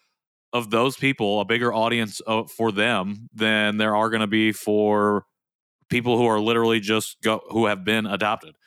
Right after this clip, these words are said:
And, like, therein lies the issue and the reason why we have to fund stories like these, because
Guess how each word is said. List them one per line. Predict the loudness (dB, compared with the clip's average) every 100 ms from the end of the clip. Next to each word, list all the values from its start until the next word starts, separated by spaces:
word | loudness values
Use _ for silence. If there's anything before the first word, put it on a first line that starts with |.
| _ _ _
And, | -2 0 0 0 -2 -2 -4 -4 _ _ _ _ _ _ _ _ -4
like, | -2 -2 0
therein | 0 0 0
lies | 0 0 0 -4
the | -6 -2
issue | -2 -4 -8 -6 -2
and | 0 0
the |
reason | 2 0 0 0
why | 0 0
we | -2
have | -4 -4
to | -6
fund | -4 -4 -4
stories | -4 -2 0
like | -2 -4
these, | -4 -6 -4
because | -6 -2 -2 -4